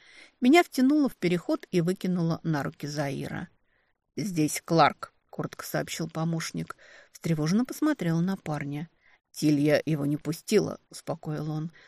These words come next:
Облегченно выдохнула. «Давно он здесь?» Я оправила платье и взбила локоны. «Пять-семь минут. Завтра мне нужен проход на утро»,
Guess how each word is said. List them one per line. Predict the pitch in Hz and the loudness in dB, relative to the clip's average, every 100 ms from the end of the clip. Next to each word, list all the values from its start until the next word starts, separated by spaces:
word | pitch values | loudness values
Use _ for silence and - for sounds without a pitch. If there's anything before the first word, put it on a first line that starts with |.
| _ | _
Облегченно | 202 180 180 - 185 175 | -4 0 -2 -2 -2 -2
выдохнула. | 156 156 151 - 151 147 160 - _ _ _ - | -2 -6 -8 -6 -6 -4 -8 -10 _ _ _ -6
«Давно | 180 160 196 302 | 0 4 6 6
он | 302 | 6
здесь?» | 220 180 - - _ _ _ | 4 2 2 -10 _ _ _
Я | 160 147 | 0 2
оправила | - 156 143 143 | 0 -2 0 -4
платье | - 190 - 165 | -2 -2 -2 -6
и | |
взбила | 156 165 165 160 | -4 0 0 0
локоны. | 151 139 - 135 135 - _ _ _ _ | -2 -6 -6 -8 -8 -12 _ _ _ _
«Пять-семь | 156 170 - - - 170 | 4 4 0 -6 -2 0
минут. | 165 170 151 151 - - _ - _ | 0 0 0 -4 -10 -20 _ -20 _
Завтра | 175 190 - - 185 - | -2 0 0 0 -2 0
мне | 170 165 | 2 2
нужен | 165 165 156 | 2 0 -2
проход | 160 151 180 - | -4 -4 -6 -2
на | 262 269 | 0 2
утро», | 165 - 160 | -2 -2 -2